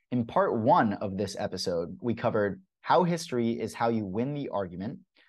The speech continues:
Winning arguments need more than pure logic alone. You need facts, so you need history. How history determines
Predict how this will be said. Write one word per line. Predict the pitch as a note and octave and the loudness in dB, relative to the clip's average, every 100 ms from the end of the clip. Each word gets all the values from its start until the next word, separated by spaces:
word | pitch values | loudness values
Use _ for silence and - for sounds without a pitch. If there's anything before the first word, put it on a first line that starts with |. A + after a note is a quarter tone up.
| _ | _
Winning | - C3 C3 | 0 2 4
arguments | B2 A#2+ A#2+ A#2 A#2 | 4 4 4 2 0
need | A2 G2+ | -4 -2
more | G#2 | -2
than | G2 F#2+ F#2+ F#2+ | -2 -4 -6 -4
pure | - A#2 | 0 2
logic | G#2 G2 G2 F#2+ | 4 2 -2 -8
alone. | G2 B2 B2+ A2+ A2+ _ - | -2 2 4 2 -2 _ -10
You | |
need | G#2 G2 | -8 -8
facts, | - B2+ C3+ - - - | -2 2 2 0 -14 -10
so | A#2 | -6
you | G#2 | -4
need | G2+ F#2 | -2 -4
history. | - D3 - F#2+ C3+ - _ - _ - | -2 -4 -4 -6 -6 -10 _ -20 _ -4
How | A#2+ | -2
history | A#2 C#3+ - C#3 | 0 -2 0 0
determines | A#2+ - A#2+ A#2 A2+ A2 - | 0 0 2 2 2 0 -6